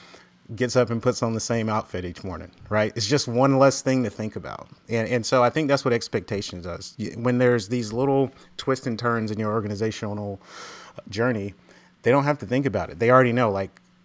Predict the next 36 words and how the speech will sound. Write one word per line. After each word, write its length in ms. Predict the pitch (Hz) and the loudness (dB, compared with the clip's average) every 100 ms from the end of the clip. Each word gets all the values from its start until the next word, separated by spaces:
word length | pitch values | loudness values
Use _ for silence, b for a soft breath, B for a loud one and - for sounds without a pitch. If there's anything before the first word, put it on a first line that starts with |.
| _ - | _ -4
at 160 | 107 - | -2 0
this 240 | 120 - _ _ | 0 -2 _ _
check 260 | - 123 127 | 0 2 2
light 180 | 120 | 0
here, 260 | 113 127 127 | 2 2 2
we 140 | 107 | 0
go 140 | 107 104 | 0 -2
forward. 340 | - 110 98 | -2 -4 -2
At 100 | 92 | -2
this 200 | 117 120 | -2 -2
one, 80 | 123 | -4
we 100 | 120 | -4
go 160 | 110 107 | -2 -2
left. 280 | 107 104 | -2 -6
At 100 | 95 | -8
this, 200 | 95 95 | -10 -10
we 60 | 92 | -8
go 120 | 95 | -8
right. 260 | 92 90 - | -6 -6 -8
And 100 | 104 | -6
so, 220 | 104 101 - _ _ _ _ _ - - - | -4 -4 -6 _ _ _ _ _ -14 -8 -2
in, 120 | 117 | 0
in 200 | 127 123 | 2 6
my 140 | 139 | 6
opinion, 360 | 147 151 143 117 | 6 4 2 2
expectations 800 | 135 - 113 131 123 113 98 - - - - 113 | -2 -2 -2 -2 -2 -4 -6 -10 -20 -20 -14 -4
really 400 | 113 139 143 123 | 2 6 6 4
sets 320 | - 117 - | 4 2 2
the 100 | 107 | -4
foundation 640 | 117 110 101 104 - 101 | 0 0 0 -2 -4 -8
for 260 | - 104 95 | -8 -6 -6
the 120 | 92 | -8
success 420 | - - 104 95 | -10 -8 -6 -6
of 100 | 92 | -8
your 80 | 85 | -10
company. 480 | - 90 82 85 | -10 -10 -10 -16